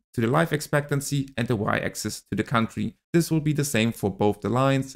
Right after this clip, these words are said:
and the points that we have to plot. And then we are going to start out by plotting the points. Here we want to have them differently colored depending on the year, so we map year to the fill aesthetic.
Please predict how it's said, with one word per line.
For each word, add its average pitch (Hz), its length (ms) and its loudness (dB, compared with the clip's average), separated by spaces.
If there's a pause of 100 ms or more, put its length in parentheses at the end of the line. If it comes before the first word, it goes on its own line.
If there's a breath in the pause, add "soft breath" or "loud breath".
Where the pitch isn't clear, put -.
and 127 140 -2
the 127 80 -2
points 107 380 -4
that - 180 -8
we 104 80 -4
have 98 160 -10
to - 60 -6
plot. - 340 -4 (240)
And 170 160 2
then 151 280 4
we 131 140 2
are 104 140 4
going 120 240 0
to 120 120 -6
start 107 360 2
out 104 240 2
by 85 160 -4
plotting 104 420 -2
the - 80 -2
points. - 460 -4 (200)
Here 180 220 2
we 165 160 0
want 135 160 2
to 131 100 0
have 113 220 -2
them 104 240 -2
differently 143 380 0
colored 120 440 0
depending 113 520 0
on 110 140 2
the 110 80 0
year, 151 300 2
so 151 200 -2
we 139 180 0
map 110 320 2
year 135 580 0 (140)
to - 80 -4
the 120 80 4
fill 113 240 0
aesthetic. - 460 -6